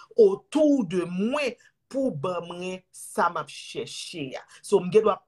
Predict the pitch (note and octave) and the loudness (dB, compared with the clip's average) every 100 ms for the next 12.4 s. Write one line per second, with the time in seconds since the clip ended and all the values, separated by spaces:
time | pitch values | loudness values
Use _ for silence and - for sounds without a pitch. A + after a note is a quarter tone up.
0 | - A3+ G#3 G3+ F#3+ - F3+ D3+ C#3 D#3+ | -4 -2 -2 -6 -10 -10 -10 -10 -12 -14
1 | C#3 _ A#3 B3+ B3+ B3 - F#3+ G3+ G3+ | -14 _ 4 4 4 -2 -6 2 2 2
2 | - G3+ E3+ E3 E3 F3+ G#3+ D4+ D4 - | 2 0 0 -6 -10 -4 0 2 2 0
3 | - - - G#3+ F#3+ G#3 C#4 - _ _ | -12 -12 -4 -2 -2 -4 -6 -8 _ _
4 | _ - G#3 E3+ D#3 C3+ B2 - - C#3+ | _ -4 -4 -2 -4 -4 -8 -14 -10 -10
5 | D#2 _ _ _ _ _ _ _ - A#3+ | -10 _ _ _ _ _ _ _ -2 0
6 | A3 A3+ A#3 A#3 A3+ A#3+ - G3+ D#3 C#3+ | 0 0 0 0 -2 -4 -6 -8 -8 -12
7 | C3+ C#3+ - - _ - D4 F4+ E4+ D#4 | -12 -8 -8 -8 _ -10 -8 -4 -2 -2
8 | - - F4 D#4+ B3 B3+ G#3+ G3 F#3+ G3 | -4 -8 -6 -2 -2 0 -2 -4 -4 -8
9 | _ - F3+ G#3+ G3+ F#3 F#3 F#3+ F#3 F#3 | _ -20 0 4 4 2 -4 -8 -8 -10
10 | _ _ _ F#3 B3+ F3+ - - - _ | _ _ _ -12 -10 -12 -10 -12 -14 _
11 | _ _ _ B3 C#4+ D4 C#4 G3 F#3+ C#4 | _ _ _ -6 -2 2 4 4 4 6
12 | A3+ F#3+ A#3+ G#3 | 6 4 6 6